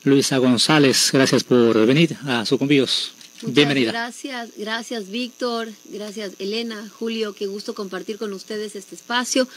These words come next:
Speaker 2: Un saludo especial a toda nuestra gente de la Amazonía que nos está escuchando.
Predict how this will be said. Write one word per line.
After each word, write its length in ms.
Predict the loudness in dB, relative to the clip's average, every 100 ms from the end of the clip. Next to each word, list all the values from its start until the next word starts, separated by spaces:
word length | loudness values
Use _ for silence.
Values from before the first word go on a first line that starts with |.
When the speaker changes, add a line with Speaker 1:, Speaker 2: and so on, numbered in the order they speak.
| -20 -4
Speaker 2:
Un 180 | 2 2
saludo 480 | 4 4 6 6 2
especial 400 | 2 -2 2 2
a 80 | 2
toda 320 | 2 2 2
nuestra 320 | 0 -2 -4
gente 320 | -2 -2 0
de 80 | 2
la 80 | 2
Amazonía 400 | -2 -4 -4 -2
que 100 | 0
nos 100 | -2
está 160 | -2 -4
escuchando. 540 | -4 -4 -4 -6